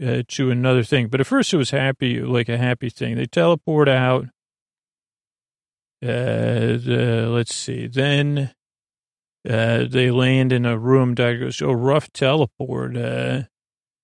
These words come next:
and he goes, "Teleport me back down." She goes, "I don't have any more teleportation units left." Uh,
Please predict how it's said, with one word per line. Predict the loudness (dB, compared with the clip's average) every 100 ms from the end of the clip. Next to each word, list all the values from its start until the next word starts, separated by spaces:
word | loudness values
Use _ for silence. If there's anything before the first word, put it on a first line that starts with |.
| _ _
and | -2
he | 2
goes, | 2 2
"Teleport | 0 2 2 2
me | 0
back | 0 2 2
down." | 2 0 0
She | -2
goes, | -2
"I | 2 2
don't | 4
have | 2 2
any | 0
more | 0 2 0
teleportation | 2 0 0 -2 -2 0 0 0 -2 -4 -4 -4 -2
units | 0 0 -4 -4
left." | -4 -2 -2 -4 -4
Uh, | -2 0 0 -2